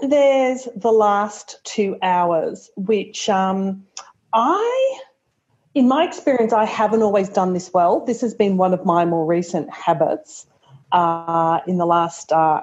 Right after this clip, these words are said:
kind of few years. But I have a bit of a hunch that this could be really missed. And if you haven't managed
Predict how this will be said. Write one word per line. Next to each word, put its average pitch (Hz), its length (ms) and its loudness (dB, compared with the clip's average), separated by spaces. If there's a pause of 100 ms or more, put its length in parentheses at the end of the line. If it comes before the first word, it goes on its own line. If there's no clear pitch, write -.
(120)
kind 175 200 -2
of 160 80 -8
few 196 160 -8
years. 185 360 -2
But - 260 0
I 214 120 4
have 311 280 0
a 392 120 0
bit 262 140 2
of 226 80 2
a 208 100 2
hunch 202 460 -4
that 180 360 0 (360)
this 180 420 -4
could 285 240 -2
be 214 140 0
really 190 460 2
missed. 175 540 -4
And 233 120 0
if 196 160 -4
you 208 100 0
haven't 285 380 0
managed 190 540 -2